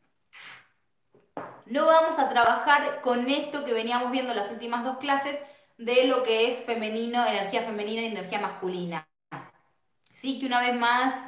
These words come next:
le llamamos así porque, digamos, eh, es la forma y el lenguaje arquetípico con el que, cual hemos llamado a esas fuerzas, pero que no tiene nada que ver con la identificación de mujeres ni de hombres, sino como dos pulsos que existen en la vida,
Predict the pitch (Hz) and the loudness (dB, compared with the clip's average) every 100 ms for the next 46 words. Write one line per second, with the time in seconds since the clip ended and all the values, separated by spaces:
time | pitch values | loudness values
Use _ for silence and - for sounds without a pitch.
0 | - _ _ _ _ _ _ _ 202 - | -16 _ _ _ _ _ _ _ -8 -4
1 | 208 220 240 - - 254 262 - 214 214 | 0 0 -2 -6 -6 -4 -4 -4 -4 -4
2 | 214 262 269 - - _ 190 180 202 196 | -4 -4 -4 -8 -18 _ -4 -2 0 -2
3 | 185 180 - _ _ 175 175 - 214 214 | -4 -8 -18 _ _ -10 -10 -8 -10 -10
4 | 202 190 - - 277 277 277 262 220 202 | -6 -6 -6 2 6 6 4 2 2 0
5 | 202 226 254 269 254 220 196 196 277 285 | 2 2 4 4 4 4 0 -4 -4 0
6 | 277 208 202 190 196 190 175 - - 220 | 0 0 -2 -4 -6 -6 -8 -12 -4 -2
7 | 226 233 233 240 220 226 226 - - 247 | -2 -4 -6 -6 0 0 0 -4 -4 -2
8 | 277 277 262 214 180 170 - 170 254 233 | 0 0 -2 -2 -2 -2 -4 -8 -8 -8
9 | 214 226 262 214 190 214 269 339 220 190 | -4 -2 -2 -4 -2 2 2 0 -6 -6
10 | 185 180 175 180 175 214 220 180 214 220 | -6 -8 -12 -12 -12 -10 -10 -10 -8 -8
11 | 220 170 156 180 262 262 269 262 269 - | -10 -12 -6 -4 -2 -2 -2 -4 -6 -12
12 | - _ 185 190 214 185 185 233 - - | -20 _ -14 -10 -4 -4 0 -2 -2 -4
13 | 294 285 277 - 277 220 185 247 220 240 | 0 2 0 -4 -6 -6 -8 -10 -8 -6
14 | 214 208 202 233 240 233 240 311 | -6 -6 -6 -6 -4 -4 -2 -4